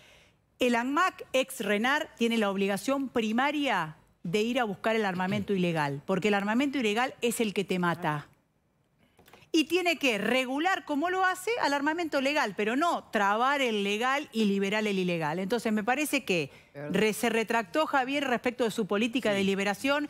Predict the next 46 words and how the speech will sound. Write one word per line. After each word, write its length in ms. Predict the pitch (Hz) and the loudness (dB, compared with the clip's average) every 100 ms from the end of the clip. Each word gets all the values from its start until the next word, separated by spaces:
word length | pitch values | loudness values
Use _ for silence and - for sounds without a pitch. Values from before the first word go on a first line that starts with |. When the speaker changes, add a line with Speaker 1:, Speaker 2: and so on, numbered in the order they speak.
| 156 | -2
Speaker 3:
Y 80 | |
resumilo. 680 | 147 151 - 165 151 120 113 135 | -2 -2 0 0 2 0 -4 -8
Sí, 180 | - 143 | -2 0
dale, 200 | 165 170 | 0 0
porque 180 | 147 131 | -4 -4
estamos 220 | - 208 | 0 2
Speaker 1:
Libertad. 640 | 233 233 226 277 254 190 - - 214 - - | 2 0 -2 0 0 -2 -6 -8 -8 -8 -6
Nadie, 560 | 202 240 302 302 294 285 - | 0 2 2 0 -2 -2 -6
n-, 200 | 226 240 254 | -2 -2 2
ninguna 480 | 240 262 311 349 | 2 2 0 -2
persona 540 | 285 226 - 196 175 156 | -2 -2 -2 0 0 -2
que 180 | - 190 | -2 -2
tiene 380 | 233 240 202 | 0 0 0
conciencia 720 | 170 196 180 254 233 185 196 180 | -2 -2 0 0 0 0 0 0
de 120 | 185 | 2
las 240 | 190 170 | 0 2
armas 480 | 247 262 262 240 180 - | 0 0 2 2 0 -2
puede 220 | 220 214 | 0 2
decir 280 | 208 185 233 | 0 0 0
que 240 | 220 196 | 0 -2
sea 220 | 160 208 202 | 0 0 2
libre 320 | 214 208 202 | 0 0 -2
la 80 | 180 | -2
aportación. 640 | 175 165 165 165 135 127 _ _ _ _ | -4 -4 -4 -4 -6 -8 _ _ _ _
No 240 | 202 240 | 2 4
va 100 | 240 | 2
así 260 | 240 - 277 | 0 0 0
porque 300 | 240 208 214 | 0 -2 -2
ningún 300 | 214 262 285 | 0 0 0
tenedor 340 | 254 214 220 | -2 0 0
legítimo 420 | 226 196 240 233 202 | 0 -2 -2 -2 0
te 100 | 196 | 0
va 40 | |
a 40 | 190 | -2
decir 120 | 202 | -2
que 100 | 190 | 0
es 40 | |
libre 140 | 180 180 | 0 0
de 60 | |
aportación. 300 | 170 165 175 | -2 -6 -4
Vos 120 | 185 | -2
tenés 180 | 220 226 | 0 0
que 100 | 208 | 0
tener 200 | 185 175 | 0 0
la 80 | 175 | 0
responsabilidad, 800 | 185 180 190 208 208 240 294 311 | 0 0 0 2 2 2 2 0